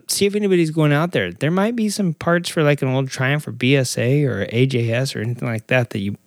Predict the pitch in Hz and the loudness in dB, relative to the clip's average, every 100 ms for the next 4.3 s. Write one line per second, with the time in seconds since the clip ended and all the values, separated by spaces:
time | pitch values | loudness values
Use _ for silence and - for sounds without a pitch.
0 | - 120 143 - - 131 160 233 190 - | -8 -2 -2 -2 -6 -2 0 0 -2 0
1 | 147 185 123 98 107 147 170 156 151 156 | 2 2 0 -4 -4 -2 0 2 0 0
2 | 147 131 139 131 110 - - 143 147 151 | -2 -4 -4 -4 -4 -8 -4 -2 -2 -2
3 | 113 139 151 131 117 127 113 - _ _ | 0 2 2 -2 0 2 2 0 _ _
4 | - 113 | -4 -2